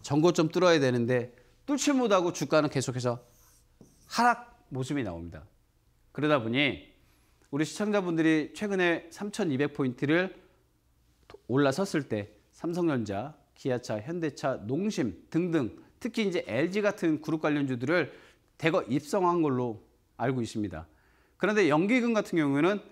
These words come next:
앞서 설명을 드렸듯이 사십육 일째 순매도를 이어가고 있어요. 그런데 이제 가장 중요한 문제는 뭐냐면 거기에 이제 우리가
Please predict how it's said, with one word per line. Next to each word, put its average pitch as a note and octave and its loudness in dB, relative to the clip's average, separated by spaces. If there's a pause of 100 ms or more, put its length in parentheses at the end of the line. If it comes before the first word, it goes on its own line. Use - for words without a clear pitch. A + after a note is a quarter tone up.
(760)
앞서 D3 0
설명을 F#3 -2
드렸듯이 B2 -6
사십육 E3 -4
일째 D3 -4
순매도를 C#3+ -4
이어가고 D#3+ -2
있어요. D#2 -12 (840)
그런데 F#3+ 2
이제 E3 4 (300)
가장 F3 -2
중요한 D#3 4
문제는 D3 0
뭐냐면 C3 0 (500)
거기에 F3+ 2
이제 F3+ 2
우리가 C3+ 0